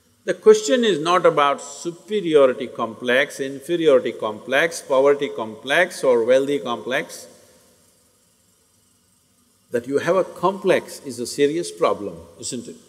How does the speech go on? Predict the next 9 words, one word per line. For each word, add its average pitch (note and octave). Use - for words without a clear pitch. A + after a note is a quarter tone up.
Whatever C#3
kind G3
it D3+
is. -
What G3+
a A3+
complex F3
means D3
is, A2